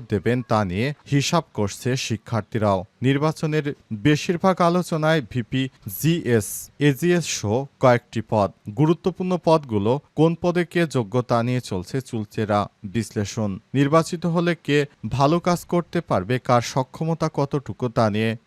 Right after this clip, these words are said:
মতামত দিচ্ছেন অনেকেই। তবে ডাকসুর ভিপি জিএস, এজিজিএস এর কার কতটুকু দায়িত্ব, সে সম্পর্কে অনেকের স্পষ্ট ধারণা নেই। নির্বাচিত একজন ভিপি কি কি করতে পারবেন, জিএস কি কাজ করবেন,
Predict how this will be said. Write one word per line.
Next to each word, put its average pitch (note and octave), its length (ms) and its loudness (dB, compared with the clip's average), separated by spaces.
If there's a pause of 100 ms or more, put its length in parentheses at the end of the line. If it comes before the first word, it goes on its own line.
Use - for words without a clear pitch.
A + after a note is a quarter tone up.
মতামত C#3 460 2
দিচ্ছেন G#2 440 -6
অনেকেই। G2 460 -2
তবে B2 300 2 (280)
ডাকসুর D#3 460 6
ভিপি D#3 380 2
জিএস, A2+ 400 2 (260)
এজিজিএস D3 640 2 (100)
এর A2+ 140 2 (120)
কার C3+ 220 6
কতটুকু D#3+ 540 -2
দায়িত্ব, A#2+ 400 2
সে A2+ 200 -2
সম্পর্কে G2+ 640 -6
অনেকের A2+ 460 0 (140)
স্পষ্ট - 500 -6 (120)
ধারণা G2 400 -4
নেই। G2 200 -4 (180)
নির্বাচিত D#3+ 500 0
একজন E3+ 340 0 (120)
ভিপি A#2+ 320 -4
কি C3+ 200 -6
কি C#3+ 160 -8
করতে C3+ 360 -2
পারবেন, G#2 480 -2
জিএস A#2 360 -2 (100)
কি E3 160 0
কাজ E3+ 260 0
করবেন, G#2+ 380 -2